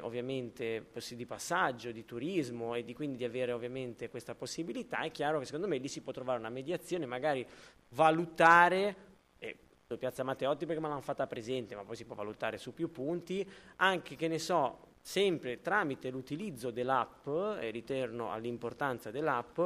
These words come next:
anche valutare una rotazione nei punti di Piazza Matteotti. Questo secondo me potrebbe dare aiuto, che magari a turno in determinati punti, eh, dell'arco della giornata può venir bene un po' di,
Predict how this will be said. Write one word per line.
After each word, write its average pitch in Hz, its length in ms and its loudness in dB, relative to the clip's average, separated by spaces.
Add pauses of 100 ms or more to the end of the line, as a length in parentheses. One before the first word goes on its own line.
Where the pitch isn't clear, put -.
(320)
anche 175 260 0
valutare 190 460 4
una 190 180 4
rotazione 214 1080 4
nei 185 200 2
punti 208 560 0
di 180 140 -2
Piazza 151 340 0
Matteotti. 139 760 0 (340)
Questo 175 220 2
secondo 190 400 2
me 185 260 4 (260)
potrebbe 165 460 2
dare 165 300 6
aiuto, 196 480 4
che 160 80 0
magari 165 400 4
a 202 60 4
turno 208 400 2
in 180 40 0
determinati 165 640 -2
punti, 208 680 0 (320)
eh, 147 120 2
dell'arco 165 520 6
della 165 220 4
giornata 180 640 2
può 180 100 -2
venir 170 320 0
bene 156 340 2
un 135 120 -6
po' 147 100 -2
di, 143 140 -4